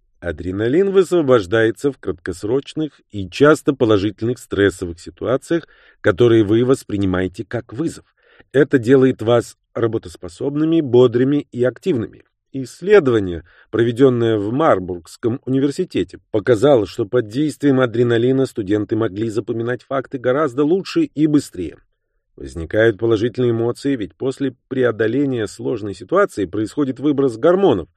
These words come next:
нейромедиаторов, дофамина и эндорфина.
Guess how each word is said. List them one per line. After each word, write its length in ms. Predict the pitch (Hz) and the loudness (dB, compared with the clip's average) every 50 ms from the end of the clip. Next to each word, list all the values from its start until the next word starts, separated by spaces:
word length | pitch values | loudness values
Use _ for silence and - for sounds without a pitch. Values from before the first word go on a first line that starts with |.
| _ _ _ _ _ _ | _ _ _ _ _ _
нейромедиаторов, 960 | _ - 87 92 95 90 82 85 87 92 95 95 123 113 90 85 - - - - _ | _ -6 -4 -2 -2 -2 -2 -2 -4 -4 0 2 2 2 2 -2 -8 -16 -20 -20 _
дофамина 760 | 95 101 104 117 - - 151 160 175 190 185 170 156 143 135 - _ - | -14 -10 -10 -8 -6 -6 -4 -2 0 0 2 2 2 2 0 -2 _ -10
и 280 | 131 127 127 123 110 - _ _ _ _ _ _ - | -8 -6 -6 -6 -6 -8 _ _ _ _ _ _ -2
эндорфина. 920 | 135 131 131 131 123 143 160 160 - _ - 156 110 85 - - - - | 0 0 0 2 2 2 0 0 -2 _ -8 -6 -6 -6 -8 -12 -20 -20